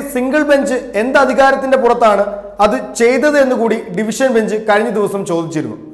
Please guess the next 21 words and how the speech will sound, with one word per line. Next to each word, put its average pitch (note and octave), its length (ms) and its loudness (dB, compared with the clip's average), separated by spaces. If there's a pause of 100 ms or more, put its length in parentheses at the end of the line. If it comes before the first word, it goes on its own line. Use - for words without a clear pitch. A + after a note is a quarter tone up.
ജസ്റ്റിസ് G#3+ 460 0
ദേവൻ B3 400 2
രാമചന്ദ്രനായിരുന്നു A#3 960 2 (100)
ആദ്യം A#3 320 0
ഈ G#3 100 -4
ഉത്തരവിറക്കിയത്. F#3 720 -2 (680)
അക്രമ D4 380 4
സമരത്തിലൂടെ C4+ 640 4
സർവേ A#3 400 4
തടഞ്ഞത് A#3+ 460 2 (360)
പ്രതിപക്ഷവും C#4 640 2
അവരെ B3 220 4
സഹായിക്കുന്ന B3 540 2 (120)
മാധ്യമങ്ങളും B3+ 480 2
പറയുന്ന A#3 300 2
ന്യായങ്ങൾ A3+ 500 2 (100)
തന്നെയാണ് G#3+ 360 2 (380)
പരാതിക്കാർ A#3 540 6 (160)
കോടതിയിലും A#3+ 520 4
നിരത്തിയത്. C#3 440 -4 (720)
രണ്ടായിരത്തി G#3+ 480 2